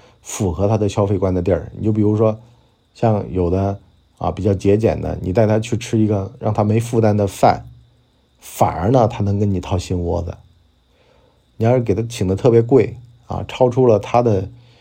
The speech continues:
对于吃饭的理解范围，他就觉得说你这人，是吧？再包括说像我有的哥们儿，他是个美食家，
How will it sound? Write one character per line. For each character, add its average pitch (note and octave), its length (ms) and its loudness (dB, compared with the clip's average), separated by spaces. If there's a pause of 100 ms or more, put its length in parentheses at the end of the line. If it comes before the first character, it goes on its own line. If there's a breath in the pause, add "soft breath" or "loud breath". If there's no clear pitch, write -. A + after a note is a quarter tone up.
(260 soft breath)
对 A2 160 2
于 F#2 420 0 (460)
吃 - 160 -4
饭 G2+ 180 2
的 F#2+ 60 0
理 F2+ 140 0
解 F2+ 100 0
范 E2+ 180 -2
围， E2+ 80 -4
他 D#3+ 140 -4
就 F3 140 0
觉 C#3+ 120 0
得 E3+ 80 0
说 F3 140 0
你 G2 140 0
这 D#3 140 0
人， E3+ 280 2 (560 soft breath)
是 - 100 -10
吧？ G#2 160 0 (160)
再 D3+ 120 4
包 C#3+ 160 4
括 C3 120 0
说 C3 140 2
像 B2+ 240 0
我 G#2 100 0
有 G#2+ 160 2
的 - 100 -2
哥 A#2 180 0
们 A2 120 0
儿， F#2+ 40 -2
他 C3 160 -4
是 B2+ 120 -8
个 B2 60 2
美 F2+ 220 0
食 G2 180 -6
家， A2+ 380 0